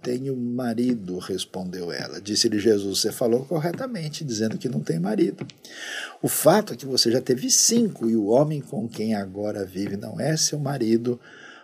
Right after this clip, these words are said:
O que você acabou de dizer é verdade.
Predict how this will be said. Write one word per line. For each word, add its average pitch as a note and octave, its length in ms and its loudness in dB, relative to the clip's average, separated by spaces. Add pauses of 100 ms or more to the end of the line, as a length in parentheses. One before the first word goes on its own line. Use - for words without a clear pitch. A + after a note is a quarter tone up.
O B2 140 6
que C#3 440 2 (260)
você G#2+ 680 2
acabou G2+ 720 -2 (140)
de G#2 320 -4
dizer F#2+ 680 -2 (140)
é A#2 280 2 (400)
verdade. G2 1600 0